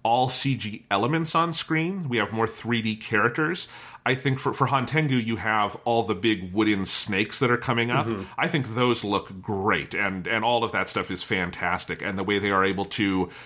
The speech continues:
Speaker 1: put those into a world that is still basically a two D anime world, and your characters are still two D anime characters, but then they are able to move three-dimensionally around them. It is an incredible bit of sort of synthesis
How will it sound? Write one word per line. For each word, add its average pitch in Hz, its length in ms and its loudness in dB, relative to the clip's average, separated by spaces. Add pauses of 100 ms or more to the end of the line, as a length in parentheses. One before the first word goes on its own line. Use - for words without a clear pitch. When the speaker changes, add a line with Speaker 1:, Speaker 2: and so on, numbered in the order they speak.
(420)
Speaker 1:
put 190 340 0
those 131 460 2
into 127 340 0
a 123 60 6
world 135 480 2
that 117 120 4
is 120 160 4
still 143 300 4
basically 185 800 0
a - 20 2
two 156 240 0
D 131 200 2
anime 110 340 2
world, 85 400 0 (240)
and 113 100 2
your 113 120 4
characters 175 560 0
are 127 40 0
still 123 220 0
two - 180 -2
D 104 200 -2
anime 107 260 0
characters, 82 640 -2 (240)
but 113 120 -2
then 131 100 2
they 127 100 2
are 120 120 4
able 113 160 2
to 120 120 -4
move 131 440 0
three-dimensionally 113 760 0
around 107 360 0
them. 87 180 -2
It 110 160 0
is 143 300 2
an 117 100 2
incredible 107 800 0
bit 92 240 2
of 87 280 0
sort 98 220 0
of 85 100 -2
synthesis - 800 -2